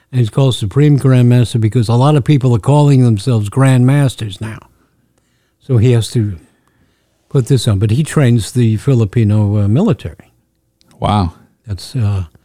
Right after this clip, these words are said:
Speaker 1: Leo, Leo Ga-, Tuhan Leo Gahe Junior. And he's about eighty years old now, but I had several seminars with him. And then his immediate disciples, his, uh, students taught me.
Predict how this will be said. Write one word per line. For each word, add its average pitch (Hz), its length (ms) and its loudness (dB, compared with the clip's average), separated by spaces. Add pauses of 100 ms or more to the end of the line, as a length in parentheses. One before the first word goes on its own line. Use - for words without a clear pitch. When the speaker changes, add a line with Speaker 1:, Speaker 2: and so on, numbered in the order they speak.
(520)
Speaker 1:
Leo, 113 420 -2
Leo 120 360 0
Ga-, 107 160 -4
Tuhan 120 580 0 (100)
Leo 120 340 0
Gahe 98 400 -2
Junior. 95 400 -8 (960)
And 104 160 0
he's 110 160 0
about 107 240 -2
eighty 101 320 -2 (840)
years 104 240 -4
old 95 200 -2
now, 131 200 2
but 98 160 -2
I 101 80 -2
had 95 200 0
several 104 320 -4
seminars 113 580 0
with 101 100 -4
him. 117 180 0
And 127 160 2
then 123 180 2
his 143 380 0 (420)
immediate 123 500 2
disciples, 107 680 -4
his, 117 320 -4
uh, 131 300 -10
students 107 520 -2
taught 101 280 -6
me. - 160 -20